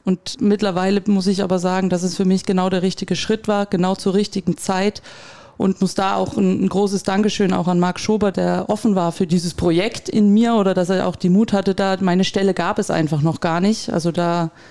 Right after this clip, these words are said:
war eigentlich keine Stelle vorgesehen für diese Sachen und da habe ich mich reingefuchst. Da habe ich auch Sachen, die ich nicht unbedingt gelernt habe, aber jetzt auch in den letzten anderthalb Jahren schon lernen durfte in der Geschäftsstelle,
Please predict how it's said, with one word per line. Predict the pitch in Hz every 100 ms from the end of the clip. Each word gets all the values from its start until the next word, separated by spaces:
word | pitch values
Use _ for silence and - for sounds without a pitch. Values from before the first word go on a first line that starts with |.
| - - -
war | 175
eigentlich | 185 180 185
keine | - 190 196
Stelle | - 190 180
vorgesehen | - 208 214 190 202 202
für | 196
diese | 202 190
Sachen | 190 196 196 190
und | 180
da | 185 175
habe | 180
ich | 185
mich | 185
reingefuchst. | 185 220 240 - 247 - - -
Da | 185
habe | 180
ich | 175
auch | 190 185 - - - - - -
Sachen, | - 190 202
die | 190
ich |
nicht | 190 185
unbedingt | 190 185 208 233
gelernt | 226 208 208 208
habe, | 190 190
aber | 190 180
jetzt | 190 -
auch | 185
in | 185
den | 185
letzten | 180 190 -
anderthalb | 196 196 180 180 185
Jahren | 175 180
schon | 180 175
lernen | 175 180 170
durfte | 190 214 - 226 240 - - - - - - -
in | 226 185
der | 185 185
Geschäftsstelle, | 196 - 196 - - 190 190 190